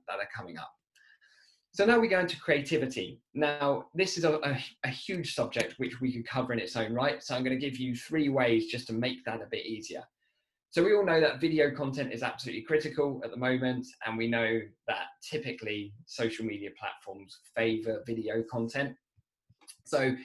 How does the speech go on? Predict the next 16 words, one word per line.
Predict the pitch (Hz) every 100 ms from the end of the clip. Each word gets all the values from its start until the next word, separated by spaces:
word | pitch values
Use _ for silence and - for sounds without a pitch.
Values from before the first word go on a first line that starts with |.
| -
Lumen | 147 175 170
five | 160 147 139 127
is |
a | 127
really | 131 139 131 127
good, | 131 127 127
simple | - - 135 131 131 127
tool | 131 139
for | 135 120
those | 123 123 117
that | 120 -
are | 117
not | 127 123 -
that | 113 -
familiar | 110 107 110 123 127 113
with, | 107 101